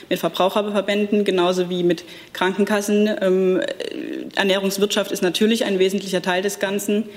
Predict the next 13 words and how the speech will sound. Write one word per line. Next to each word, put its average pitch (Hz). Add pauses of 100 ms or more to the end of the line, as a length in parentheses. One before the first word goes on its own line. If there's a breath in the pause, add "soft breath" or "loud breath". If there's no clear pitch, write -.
(260 loud breath)
sodass, 196 (120)
wie 196
gesagt, 208
mit 180
allen 220
Beteiligten 196
regelmäßig 196
sich -
ausgetauscht 185
wurde. 196
Im -
Übrigen 185
auch, 180